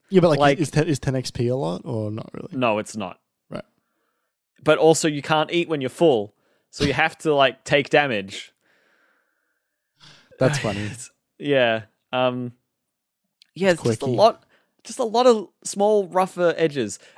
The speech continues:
Speaker 2: I find the performances are a bit more wooden for some of the supporting characters, um, in a way where it's like, "I don't like you as much in this one."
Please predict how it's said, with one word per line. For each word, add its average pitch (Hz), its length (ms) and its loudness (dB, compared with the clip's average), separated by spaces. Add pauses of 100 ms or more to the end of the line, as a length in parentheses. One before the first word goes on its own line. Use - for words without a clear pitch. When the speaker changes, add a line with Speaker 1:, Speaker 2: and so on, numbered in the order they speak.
(100)
Speaker 2:
I 165 80 2
find 214 240 2
the 208 60 0
performances 220 600 2
are 233 80 4
a 233 60 0
bit 233 140 -6
more 220 180 2
wooden 254 480 0
for 196 360 -2
some 190 180 -6
of 180 60 -6
the 180 60 -6
supporting 180 420 -6
characters, 196 680 -6 (460)
um, 139 520 -4 (640)
in 151 80 -8
a 147 40 0
way 147 140 4
where 151 80 4
it's 143 140 -4
like, 143 180 0
"I 208 280 2 (220)
don't 120 200 -2
like 160 200 0
you 147 100 -2
as 110 120 -4
much 101 200 -8
in 101 60 -12
this 98 180 -12
one." 151 240 -8